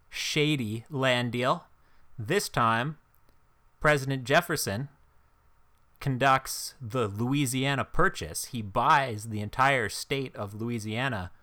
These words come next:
from Spain, where it was a colony, and makes it a new state as part of the United States of America. And as part of this, he needs a new army base in New Orleans, territory which James Wilkinson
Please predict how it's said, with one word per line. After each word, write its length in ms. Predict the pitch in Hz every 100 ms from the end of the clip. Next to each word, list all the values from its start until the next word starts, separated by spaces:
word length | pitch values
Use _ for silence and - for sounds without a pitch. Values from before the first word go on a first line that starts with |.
| _ -
from 320 | - 139 123
Spain, 600 | - - 151 123 92 110 -
where 160 | 104
it 80 | 110
was 140 | 101
a 40 | -
colony, 440 | - 156 113 104
and 180 | 95 104
makes 300 | 117 139 -
it 180 | 95 - -
a 80 | 113
new 200 | 117 120
state 480 | - 143 120 113 - - _ _ _ _ _ _ -
as 300 | 110 110 -
part 280 | - 123 110
of 180 | 104
the 80 | 107
United 320 | 110 107 101
States 320 | - 120 107 110
of 100 | 92
America. 640 | 113 165 85 80 82 - - _ _ - - - - -
And 140 | 139 113
as 80 |
part 280 | - 185 208
of 100 | 127
this, 280 | 101 104 -
he 120 | 147
needs 220 | 147 127
a 80 | 117
new 220 | 113 143 139
army 320 | 147 165 110
base 560 | 101 98 110 - - - - _
in 200 | 139 139
New 100 | 131
Orleans, 800 | 113 110 160 160 90 78 - - - _ _ _ -
territory 580 | 170 139 - 127 117
which 440 | 101 95 - - - _ -
James 260 | 151 120 110
Wilkinson 540 | 151 156 120 113